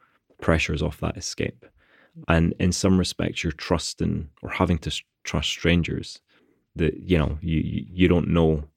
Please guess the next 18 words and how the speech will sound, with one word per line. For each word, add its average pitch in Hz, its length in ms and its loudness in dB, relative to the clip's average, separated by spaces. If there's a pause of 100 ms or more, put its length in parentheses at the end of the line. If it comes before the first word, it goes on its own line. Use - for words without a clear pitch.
(120)
what's - 260 -2
motivating - 560 -2
them, 78 120 -2
for - 120 -4
example. - 440 -6
So, - 280 -2 (640)
um, 78 540 2
so 95 120 2
I 90 40 6
think 95 180 4
ultimately 95 460 2
the, 80 260 0
the 78 180 0
agency 90 380 2
here 85 260 2
is 82 220 0
with 82 260 -2
the 82 300 0